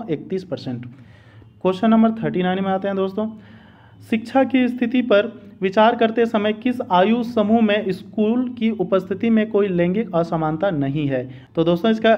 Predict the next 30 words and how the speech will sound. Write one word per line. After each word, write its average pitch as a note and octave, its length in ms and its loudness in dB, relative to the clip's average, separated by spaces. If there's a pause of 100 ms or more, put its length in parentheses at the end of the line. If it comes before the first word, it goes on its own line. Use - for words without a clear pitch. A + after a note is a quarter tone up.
आंसर E3+ 240 0
क्या G#3+ 120 0
हो G#3 80 2
जाएगा? G#3 240 0
पन्द्रह F3 320 0
से G3+ 180 -2
उनचास E3+ 580 -2
वर्ष E3 240 -2
का G#3+ 220 2
आयु D3+ 240 0
समूह C#3 320 -2
दोस्तों। C3 380 -6 (320)
इसके E3 200 -4
बारे G3+ 220 0
में G#3+ 100 -2
थोड़ा G3 180 -2
सा G3 120 -6
हम F#3+ 100 -4
लोग G3 100 -2
जानेंगे F#3 360 -2
दोस्तों F#3 320 -4 (420)
कि A3 120 0 (100)
पन्द्रह F#3 340 4
से A3+ 120 0
उनचास G#3 560 2 (440)
आयु F3+ 240 2
वर्ग G#3+ 260 4
में F#3+ 200 0
फिफ्टी G3 360 -4
नाइन G#3 360 2